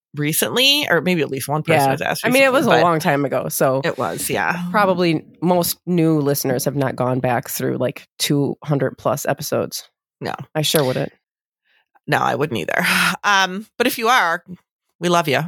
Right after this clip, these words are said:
Speaker 2: I know. More
Speaker 1: We love
Speaker 2: power
Speaker 1: ya.
Speaker 2: to you if you can deal
Speaker 1: Yeah.
Speaker 2: with our voices for that long.
Speaker 1: <laughs>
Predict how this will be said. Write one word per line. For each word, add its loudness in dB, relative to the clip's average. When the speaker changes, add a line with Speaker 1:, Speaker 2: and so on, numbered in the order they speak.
Speaker 2:
I 0
know. 4
More 2
Speaker 1:
We 0
love 6
Speaker 2:
power 2
Speaker 1:
ya. 2
Speaker 2:
to 2
you 2
if -4
you -2
can -2
deal 0
Speaker 1:
Yeah. 2
Speaker 2:
with -2
our 0
voices -4
for -4
that -2
long. -6
Speaker 1:
<laughs> -2